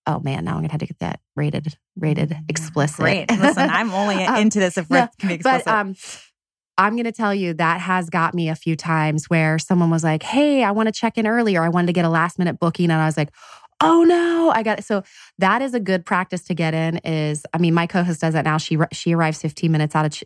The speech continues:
Speaker 1: after checkout. And it's like, after somebody checks out, clean it, be ready to go for your next guest. Always. It just, it takes that pressure off. You're, you're ready for your next guest.
Speaker 2: Always ready.
Speaker 1: And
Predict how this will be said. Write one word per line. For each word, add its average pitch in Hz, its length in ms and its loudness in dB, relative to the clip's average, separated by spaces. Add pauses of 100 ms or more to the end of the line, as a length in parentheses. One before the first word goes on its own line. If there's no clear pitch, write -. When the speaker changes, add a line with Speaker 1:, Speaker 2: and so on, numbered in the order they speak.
(100)
Speaker 1:
after 156 280 -4
checkout. 156 480 0
And - 100 -6
it's 151 140 -4
like, 147 180 -2 (560)
after 214 220 0
somebody 240 260 -2
checks - 260 -4
out, 190 280 0 (400)
clean 202 200 4
it, 190 160 2 (220)
be 170 100 4
ready 170 220 2
to 165 80 0
go 156 160 0
for 156 140 -4
your 175 100 0
next - 300 -6
guest. - 380 -8 (200)
Always. 160 400 0
It 170 100 -2
just, 175 260 -2 (300)
it 190 120 2
takes 202 200 2
that 170 200 -2
pressure 220 420 -2
off. 208 580 -2
You're, 170 240 2
you're 147 240 -2
ready 170 280 0
for - 160 -4
your 185 160 0
next 180 300 -4
guest. 170 320 2
Speaker 2:
Always 185 200 -4
ready. 170 140 -4
Speaker 1:
And 156 500 -2